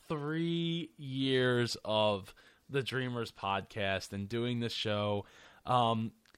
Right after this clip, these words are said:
each year I've done, we raise money for, for a charity called Give Kids the World. Uh, and we did live streaming, which back in two thousand and fifteen,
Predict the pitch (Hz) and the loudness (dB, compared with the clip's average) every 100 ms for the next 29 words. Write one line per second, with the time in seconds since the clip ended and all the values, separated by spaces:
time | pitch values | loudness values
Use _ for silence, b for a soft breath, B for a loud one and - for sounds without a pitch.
0 | - 190 190 - 160 170 165 165 156 156 | -2 0 0 -2 0 2 4 6 4 2
1 | 120 131 120 139 139 135 127 - 127 135 | 2 0 4 4 4 4 2 0 0 0
2 | 135 143 147 123 127 127 127 - 127 120 | 2 2 2 0 -2 0 -2 -2 -2 -2
3 | - 131 120 131 123 123 120 117 110 113 | -2 -2 0 2 4 4 4 2 4 0
4 | - 117 - 120 123 160 170 160 147 143 | 0 -4 -4 -8 0 6 8 8 6 4
5 | 123 b b b b - 117 113 135 117 | -2 b b b b 4 6 6 2 2
6 | 127 110 123 151 147 - 147 143 139 135 | 2 6 8 8 6 0 -2 -2 -2 -2
7 | 131 120 113 - - - 117 110 135 120 | -2 -2 -2 -4 -6 -2 0 0 -2 -8
8 | 117 127 120 110 104 107 101 104 104 175 | -10 -6 -2 -2 -2 -6 -4 -6 -2 -2
9 | 160 - - 151 143 139 131 | -2 -4 0 2 4 2 0